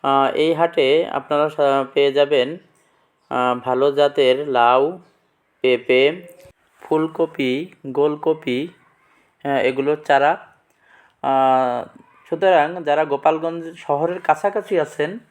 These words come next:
আহ, তারা কিন্তু এই হাটে এসে খুব সহজে চারা কিনতে পারেন। তো আমার এই চ্যানেলটির মাধ্যমে আমি গোপালগঞ্জের কয়েকটি চারার হাট সম্পর্কে আপনাদের তথ্য দেওয়ার চেষ্টা করলাম। আহ, আমার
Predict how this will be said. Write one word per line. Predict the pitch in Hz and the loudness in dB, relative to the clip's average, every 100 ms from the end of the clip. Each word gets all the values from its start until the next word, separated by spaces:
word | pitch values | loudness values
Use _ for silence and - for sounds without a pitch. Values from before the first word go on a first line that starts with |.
| _ _ _ | _ _ _
আহ, | 139 139 | -4 -2
তারা | 139 147 | -2 -4
কিন্তু | 160 175 175 | -4 -8 -6
এই | 170 | -6
হাটে | 156 139 170 160 | -4 -6 -4 -4
এসে | 156 160 131 170 - _ _ | -4 -2 -2 -4 -18 _ _
খুব | - 151 | -18 -10
সহজে | - 147 160 208 | -6 -6 -6 -8
চারা | - 135 | -4 -4
কিনতে | 131 117 113 | -4 -10 -12
পারেন। | 117 104 135 - _ _ _ _ _ _ - | -10 -10 -10 -20 _ _ _ _ _ _ -6
তো | 139 143 143 135 139 _ _ _ _ - | -2 2 2 -2 -8 _ _ _ _ -4
আমার | 135 156 175 | -2 0 -2
এই | 185 | -4
চ্যানেলটির | 180 165 170 175 180 | -2 -2 -2 -6 -6
মাধ্যমে | 170 165 156 185 147 135 180 - | -2 -4 -4 -6 -4 -4 -6 -6
আমি | 135 143 | -6 -2
গোপালগঞ্জের | 147 143 160 165 170 170 | -4 -2 -2 -2 -4 -6
কয়েকটি | 170 151 151 - | -2 -2 -2 -8
চারার | 156 151 156 160 | -2 0 0 -4
হাট | 165 | -10
সম্পর্কে | - 180 170 175 - 127 156 - | -8 -10 -6 -6 -2 -2 -2 -8
আপনাদের | 147 - 143 147 - | -14 -10 -6 -6 -2
তথ্য | 135 - 175 | -4 -4 -6
দেওয়ার | 165 170 170 | -2 -2 -4
চেষ্টা | 180 165 190 | -8 -6 -8
করলাম। | 175 190 196 226 - _ _ _ _ _ - | -6 -4 -4 -6 -12 _ _ _ _ _ -8
আহ, | 143 143 139 139 131 | 0 2 4 2 0
আমার | 139 156 170 | 0 2 0